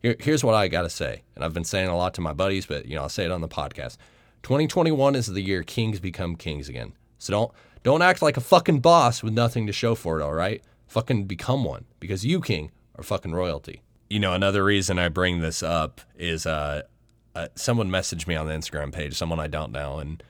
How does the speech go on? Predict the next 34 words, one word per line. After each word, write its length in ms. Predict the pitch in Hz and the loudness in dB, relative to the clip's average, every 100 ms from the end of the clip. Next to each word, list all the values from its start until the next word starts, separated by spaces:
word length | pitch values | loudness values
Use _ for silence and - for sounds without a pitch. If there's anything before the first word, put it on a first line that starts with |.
| _ - | _ -8
and, 260 | 95 92 - - | -6 -6 -8 -10
and 200 | 82 80 | -10 -6
said, 440 | 82 73 65 - | -6 -8 -12 -4
"Beard's 320 | 107 117 101 | 0 0 2
looking 260 | 110 - 87 | -2 -2 -6
full, 280 | - 90 76 | -2 -2 -2
king." 340 | - 71 69 - - | -8 -8 -10 -14 -4
And 100 | 85 | 0
I 60 | |
was 120 | 95 90 | 0 0
like, 200 | 85 80 _ _ _ _ - | -4 -6 _ _ _ _ -12
"That's 140 | - | -6
a 40 | |
really 360 | 92 87 104 113 | -2 0 0 0
fucking, 520 | - 110 113 98 71 | 0 -4 -2 -6 -6
you 80 | 90 | -6
know, 120 | 82 | -6
random 440 | 73 82 104 120 98 | -4 -2 0 0 0
but 200 | 76 - - | -4 -10 -4
awesome 400 | 98 113 - 82 | 0 0 -2 -6
compliment 600 | - 110 104 90 92 82 | 0 0 0 -2 -4 -4
to 80 | 67 | -4
get." 360 | 101 104 78 | 0 0 0
And 120 | 80 | -2
I 80 | 92 | -4
did 260 | 85 101 92 | 0 0 0
just 200 | 92 - | -4 -4
switch 380 | 98 87 95 - | -4 -4 -8 -2
beard 240 | 113 117 | 0 0
products. 400 | 90 78 90 - | -2 -2 -2 -2
I 60 | 95 | -4
was 100 | 92 | -4
like, 140 | 82 | -8
"Fuck, 400 | - 139 - | 0 0 0